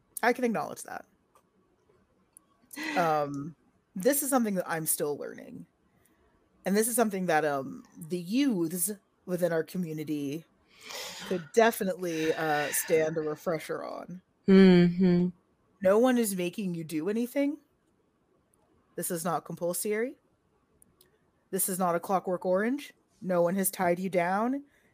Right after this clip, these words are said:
Speaker 1: and is making you ingest anything.
Speaker 2: Right.
Speaker 1: If you do not like something, you don't have, this is not an airline. You do not have to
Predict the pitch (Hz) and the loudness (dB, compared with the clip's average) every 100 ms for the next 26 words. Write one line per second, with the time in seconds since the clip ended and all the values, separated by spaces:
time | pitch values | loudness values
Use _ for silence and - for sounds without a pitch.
0 | - 175 170 175 165 165 175 175 175 175 | -6 -4 -2 -2 -6 -6 -6 -4 -2 -2
1 | 175 - - 180 185 180 180 - 214 233 | -4 -8 -6 -4 0 2 2 0 0 0
2 | 277 285 - _ _ _ _ _ - - | 0 -2 -6 _ _ _ _ _ -20 2
3 | 170 165 160 160 - _ _ 220 196 214 | 6 8 6 2 -4 _ _ -12 -6 -4
4 | 208 196 165 165 170 - 233 240 294 320 | 0 0 0 -2 -2 0 -2 0 -2 -4
5 | 381 _ _ _ _ _ - _ _ _ | -8 _ _ _ _ _ -20 _ _ _
6 | _ - 185 240 240 214 - - 247 247 | _ -10 0 2 2 0 -2 4 4 4
7 | 269 226 226 247 247 208 226 262 285 294 | -2 2 4 6 4 2 2 2 2 -2
8 | 311 311 214 208 226 226 190 233 220 | -4 -6 -8 -6 0 2 2 2 -6